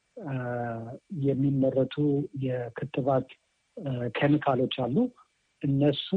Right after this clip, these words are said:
ከተመረቱ በኋላ በእንስሳ ላይ መፈተሽ አለባቸው። ምክንያቱም ለሰው ጤንነት ጉዳት ያመጣል ያ ኬሚካል የሚለው ነገር በጣም አስፈላጊ፣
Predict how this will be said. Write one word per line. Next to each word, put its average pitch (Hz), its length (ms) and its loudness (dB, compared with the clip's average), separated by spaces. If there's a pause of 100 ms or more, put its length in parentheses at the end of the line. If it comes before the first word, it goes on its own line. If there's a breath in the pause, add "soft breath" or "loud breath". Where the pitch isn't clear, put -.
(500)
ከተመረቱ 139 800 2
በኋላ 127 260 0 (100)
በእንስሳ 147 460 -2 (100)
ላይ 135 140 2
መፈተሽ 135 460 -2
አለባቸው። 127 580 -2 (600 loud breath)
ምክንያቱም 139 580 0 (1160)
ለሰው 131 640 0 (100)
ጤንነት 151 500 4 (300)
ጉዳት 139 400 2
ያመጣል 135 500 0 (140)
ያ 131 180 0
ኬሚካል 135 500 -2
የሚለው 127 320 -4
ነገር 135 260 -2
በጣም 151 340 -2
አስፈላጊ፣ 123 480 -4